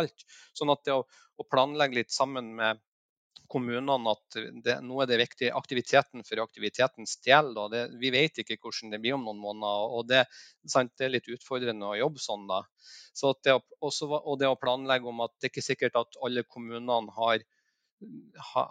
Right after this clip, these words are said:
har mulighet til å sende noe digitalt. Vi bare hoppet i det og tenkte vi skal ha med alle kommunene. Sånn at noen kommuner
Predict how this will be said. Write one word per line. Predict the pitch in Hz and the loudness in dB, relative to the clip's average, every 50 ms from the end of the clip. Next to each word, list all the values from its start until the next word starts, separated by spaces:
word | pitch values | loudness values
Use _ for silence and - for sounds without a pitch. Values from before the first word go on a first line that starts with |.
| - | 0
har | 127 120 117 117 | 0 0 0 -2
mulighet | 117 117 120 127 120 - | -2 0 2 2 2 2
til | - 110 | 0 -6
å | - - | -2 0
sende | 139 143 170 165 | 0 0 0 0
noe | 135 120 101 104 | -4 -6 -6 -6
digitalt. | 101 101 98 - - 107 98 104 - _ - - 113 | -6 -6 -6 -2 0 0 0 0 -2 _ -16 -6 0
Vi | 117 135 147 | 0 2 2
bare | 151 131 110 107 - | 4 2 2 2 0
hoppet | 123 - _ - 107 107 110 | -4 -10 _ -4 -2 0 0
i | 117 117 | 0 0
det | 107 101 | 0 -2
og | 101 - | 0 0
tenkte | - 113 110 107 - 113 | 0 0 0 -2 -4 -8
vi | 113 | -6
skal | - - - 107 - | -6 -4 -4 -2 -2
ha | 117 113 | -2 -2
med | 117 110 104 | -2 -4 -6
alle | 104 110 117 117 - | -6 -6 -8 -8 -10
kommunene. | - 104 104 110 131 143 143 123 107 - - - - - | -10 -10 -8 -6 -2 0 0 0 0 -4 -16 -20 -16 -12
Sånn | - - 147 143 135 | -6 0 2 2 2
at | - _ _ _ - - - - | 2 _ _ _ -20 -20 -14 -6
noen | 139 139 143 143 - | -2 -2 -2 -2 -4
kommuner | - 131 120 117 117 120 123 117 117 117 120 - | -8 -8 -6 -6 -4 -2 0 2 2 2 0 0